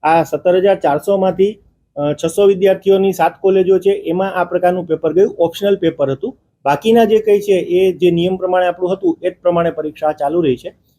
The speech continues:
સાથે સાથે આ પણ દસ વાગ્યા સુધીમાં પેપર એમને મળી જાય, પચીસ માર્કનું જે, અ, છે એ પ્રમાણે,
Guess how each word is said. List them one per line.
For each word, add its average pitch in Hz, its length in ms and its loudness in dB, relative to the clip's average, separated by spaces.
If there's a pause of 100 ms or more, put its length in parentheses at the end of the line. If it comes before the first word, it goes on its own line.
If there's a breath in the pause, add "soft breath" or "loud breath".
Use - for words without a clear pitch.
(200)
સાથે 165 280 0
સાથે 202 260 2
આ 175 200 -2
પણ 190 300 0 (220)
દસ 170 220 0
વાગ્યા 196 200 2
સુધીમાં 185 640 2
પેપર 175 340 -2
એમને 170 180 0
મળી 170 260 2
જાય, 139 360 0
પચીસ 160 300 -6
માર્કનું 156 240 -6
જે, 151 220 0
અ, 139 300 -2
છે 135 140 -4
એ 151 40 4
પ્રમાણે, 135 420 -6